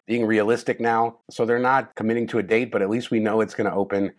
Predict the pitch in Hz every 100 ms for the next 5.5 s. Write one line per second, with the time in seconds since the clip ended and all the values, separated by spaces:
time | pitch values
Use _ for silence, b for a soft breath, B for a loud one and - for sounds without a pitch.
0 | - 98 98 101 101 104 101 98 107 107
1 | 131 127 117 - 117 - 117 107 - 104
2 | 101 101 - - 110 117 107 95 95 92
3 | - b b 104 104 104 95 110 - 104
4 | 101 95 107 104 113 110 92 95 101 -
5 | 104 101 95 92 87